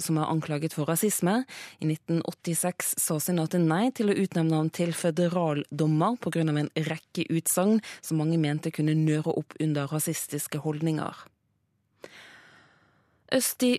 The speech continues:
Ukraina sprer frykten seg etter nok et attentat mot en opprørsleder i går. En feltkommandant ble drept i en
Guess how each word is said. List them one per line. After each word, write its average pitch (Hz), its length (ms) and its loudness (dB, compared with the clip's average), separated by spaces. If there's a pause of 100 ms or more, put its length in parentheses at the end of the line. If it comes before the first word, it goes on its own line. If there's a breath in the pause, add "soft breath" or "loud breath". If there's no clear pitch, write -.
Ukraina 226 640 4
sprer 208 380 0
frykten 180 400 -2
seg 175 240 2
etter 180 260 0
nok 175 220 0
et 165 100 -2
attentat 165 560 0
mot 160 220 -2
en 156 160 2 (100)
opprørsleder 147 800 -2 (100)
i 160 60 0
går. 147 420 -2
En 160 140 -2
feltkommandant 151 760 0
ble 160 140 -2
drept 156 260 -6
i 156 80 0
en 156 80 0